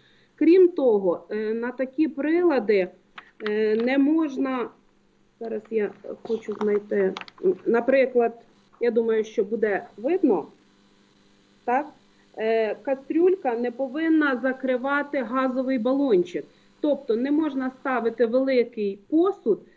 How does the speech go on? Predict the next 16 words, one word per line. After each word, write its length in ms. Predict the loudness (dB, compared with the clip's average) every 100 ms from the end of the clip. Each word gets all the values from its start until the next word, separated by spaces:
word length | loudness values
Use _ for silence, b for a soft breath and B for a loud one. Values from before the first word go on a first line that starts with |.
| b b b
е, 180 | -2 0
тому 320 | 0 0 0
що 200 | -2 -4
при, 280 | -2 0 2
е, 220 | 2 -2
нагріванні 640 | -4 -2 -2 0 -2 -2
цього 300 | -2 -4 -2
посуду, 560 | -2 0 0 0 2 2
відповідно, 580 | 2 -2 0 4 4 2
нагріватиметься 920 | 0 -2 -2 -2 -2 -2 -2 2 2
і 80 | 2
балон, 380 | -2 0 2 0
який 260 | -2 -4 -4
знаходиться 580 | -4 -2 -2 -2 -2
під 240 | -2 0 2
ним. 340 | 2 2 0